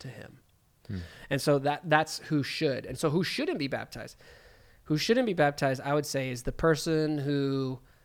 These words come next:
Speaker 1: you know, feels like their life is headed in the wrong direction and they just kinda want a spiritual shot in the arm,
Speaker 2: Mm.
Speaker 1: you know. Uh, you shouldn't get baptized if you're like, "You know what? I,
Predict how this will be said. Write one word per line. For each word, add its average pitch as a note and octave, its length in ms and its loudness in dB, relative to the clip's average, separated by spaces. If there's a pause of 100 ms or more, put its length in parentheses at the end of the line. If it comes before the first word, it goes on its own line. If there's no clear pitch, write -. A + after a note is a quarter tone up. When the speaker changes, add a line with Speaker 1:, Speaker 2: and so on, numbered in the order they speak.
(320)
Speaker 1:
you B2+ 160 -6
know, A#2+ 220 -4
feels D3+ 340 0
like C#3 220 2
their C3 120 -2
life C#3 300 0
is C#3 120 -6
headed C#3 260 -4
in C#3 80 0
the C3+ 80 -2
wrong C3+ 240 -4
direction B2+ 500 -6
and A#2+ 140 -8
they B2 80 -8
just B2 300 -10
kinda C3+ 280 -4
want B2+ 240 -6
a A#2+ 40 -10
spiritual B2 1000 -4 (540)
shot A#2+ 340 -4
in B2+ 60 -12
the A#2 120 -10
arm, - 280 -14 (160)
Speaker 2:
Mm. A#2 240 -2
Speaker 1:
you B2 100 -6
know. A2+ 260 -10 (480)
Uh, A#2+ 300 -6 (480)
you D3+ 140 -6
shouldn't F3 340 0
get D#3 140 2
baptized D3 580 4
if C3+ 160 -2
you're C#3 100 -2
like, C3 220 -4
"You D3 60 -2
know D3 160 0
what? D3+ 380 2
I, C3 400 -8